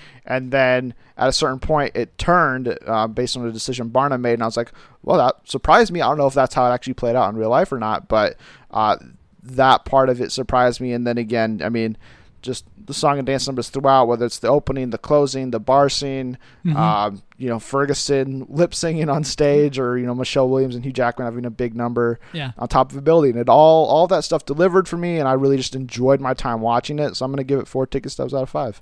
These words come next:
Speaker 2: Okay, awesome. Yeah, very awesome. And, uh, I think you summed it up really well in the beginning. Um, I think this was, this was initially supposed to be, like, a gritty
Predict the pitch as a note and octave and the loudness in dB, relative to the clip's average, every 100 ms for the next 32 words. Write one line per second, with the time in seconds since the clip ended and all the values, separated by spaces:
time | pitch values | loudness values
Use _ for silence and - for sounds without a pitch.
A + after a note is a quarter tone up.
0 | - D#4 D#4 D4 E3+ A3 - D#3 G3+ D3+ | -6 -4 -4 -4 -4 -6 -4 -4 -4 -4
1 | E3 F#3 B2 C3 B2 C3 F3 G3+ G3 F#3+ | -4 -4 -4 -8 -12 -14 -8 -4 -4 -2
2 | G#3 F#3 F3+ - - _ - G3 C#4 B3+ | -2 -2 -4 -12 -20 _ -10 -4 -4 0
3 | A3 - - G#3 F#3 E3+ - D3 D#3+ F#3+ | 0 -2 -4 -2 0 -4 -4 -2 2 4
4 | F#3 F3+ E3 D#3+ D3+ D3 C#3+ C#3+ C3 B2 | 4 2 2 2 2 0 -2 -2 -4 -8
5 | C3 _ _ - D#3+ D#3 D3 - - _ | -16 _ _ -10 -6 -4 -6 -10 -20 _
6 | _ _ _ F#3+ A3 C4+ B3+ G#3 F#3+ A3 | _ _ _ 0 2 2 2 0 0 -2
7 | G#3 F3+ F3 A#3 - C4+ B3+ - A3 - | 2 4 4 2 -2 -4 -4 -2 -2 -2
8 | F#3 G#3+ G3+ F#3+ E3 C3+ D3+ F#3 G3+ G#3 | -2 2 2 0 -6 -6 2 2 2 0
9 | G#3 | -4